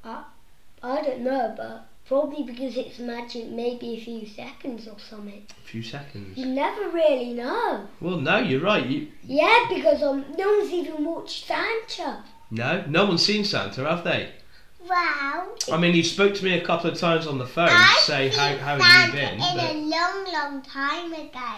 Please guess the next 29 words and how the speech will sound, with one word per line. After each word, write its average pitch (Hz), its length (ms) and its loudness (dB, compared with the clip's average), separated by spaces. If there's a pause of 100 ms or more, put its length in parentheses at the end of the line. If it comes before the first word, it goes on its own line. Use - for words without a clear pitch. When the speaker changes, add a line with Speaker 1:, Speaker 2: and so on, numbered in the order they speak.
(120)
Speaker 2:
You 117 180 -6
saw 120 220 -6
Santa 117 340 -6
a 120 40 -4
long, 123 220 -4
long 120 140 -4
time 131 300 -6
ago, 113 180 -8
did 87 180 -14
you? 92 160 -12 (340)
Speaker 1:
Probably 262 420 0
when, 240 420 -6
um, 233 320 -10 (200)
she 233 500 -8 (100)
was 240 220 -6
in, 226 420 -6 (560)
um, 233 400 -10
in 226 260 -8 (200)
Mummy's 226 560 -10 (160)
belly. 226 400 -12 (180)
Speaker 2:
Hey, 101 300 -10
maybe. 120 600 -10
Yeah, 120 260 -10
maybe. 131 520 -10 (1700)
Okay, 123 520 -8 (140)
right, 160 300 -6
all 208 120 -2
right 120 200 -2
then. 175 240 -6